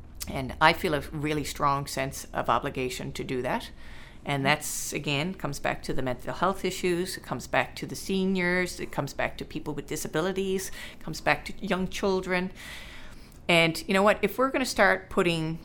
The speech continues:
pressure on al-, in already tough economic times, um,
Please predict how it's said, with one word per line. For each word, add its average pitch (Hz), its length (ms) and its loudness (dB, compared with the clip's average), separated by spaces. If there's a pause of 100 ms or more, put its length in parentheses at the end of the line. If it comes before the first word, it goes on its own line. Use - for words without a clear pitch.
pressure 175 520 4 (460)
on 156 280 8
al-, 165 220 12 (440)
in 180 140 4
already 196 520 8 (220)
tough - 420 4
economic 160 460 4
times, 170 560 2 (500)
um, 151 500 6